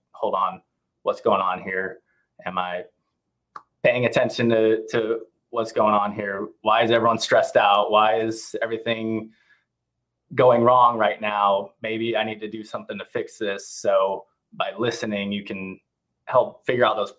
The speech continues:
problems and stay ahead of those. So, yeah, I don't know if that's a piece of advice or not, but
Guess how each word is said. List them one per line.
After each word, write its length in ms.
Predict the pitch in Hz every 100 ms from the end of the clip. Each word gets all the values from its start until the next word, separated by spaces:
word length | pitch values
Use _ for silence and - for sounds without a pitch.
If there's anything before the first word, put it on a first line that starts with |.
| -
problems 460 | 127 117 110 107
and 120 | 104
stay 220 | - 107 95
ahead 220 | 101 95
of 80 | 87
those. 360 | 90 85 - - _ _ _
So, 400 | - 95 92 - - _ _ _
yeah, 200 | - 98 -
I 80 | 107
don't 100 | 113
know 80 | 107
if 80 |
that's 160 | 107 -
a 40 |
piece 180 | - 107
of 60 | 87
advice 300 | 90 90 -
or 40 |
not, 260 | 92 90 -
but 340 | 92 90 -